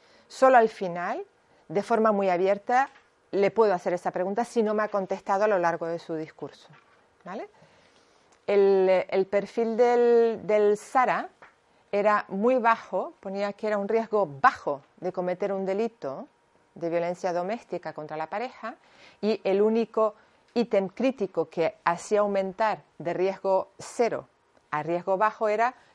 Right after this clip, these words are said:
tengo problemas recientes en la relación con mi pareja. Claro, es que era real, le estaban imputando un delito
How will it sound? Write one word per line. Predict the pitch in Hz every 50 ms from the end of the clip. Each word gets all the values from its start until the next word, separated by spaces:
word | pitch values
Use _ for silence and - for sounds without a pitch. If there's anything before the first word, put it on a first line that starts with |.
| _ -
tengo | - 214 208 190 208 208
problemas | 214 202 196 185 185 185 185 190 196
recientes | 208 196 - 214 185 175 - 220
en | 214
la | 196 175
relación | 170 165 156 151 - - 160 160
con | - 185 185
mi | 185 151
pareja. | - 139 143 175 196 - - 151 143 143 -
Claro, | - 185 208 185
es | 156 - -
que | _ 175
era | 156 175 185
real, | - 208 208 165 226 247 190 151 147 -
le | - 160 156
estaban | - - 180 180 196 202
imputando | 202 180 - 180 170 - 170 180 190 214
un | 208 180
delito | 156 151 180 208 - - - 131 147